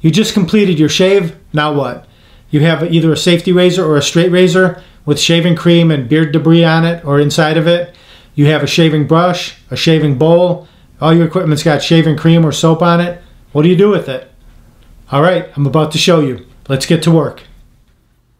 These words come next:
Squirt some mild dish detergent into a bowl. Then fill it with hot water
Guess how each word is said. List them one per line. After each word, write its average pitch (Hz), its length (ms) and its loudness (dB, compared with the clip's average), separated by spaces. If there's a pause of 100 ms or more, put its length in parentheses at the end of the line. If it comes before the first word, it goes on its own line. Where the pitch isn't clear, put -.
(1600)
Squirt 208 320 -10
some 151 180 -8
mild 147 300 -8
dish 147 220 -10
detergent 160 560 -12
into 147 260 -12
a 135 60 -8
bowl. 135 320 -12 (2000)
Then 175 140 -4
fill 175 200 -6
it 170 80 -6
with 139 160 -10
hot 143 200 -12
water 143 380 -10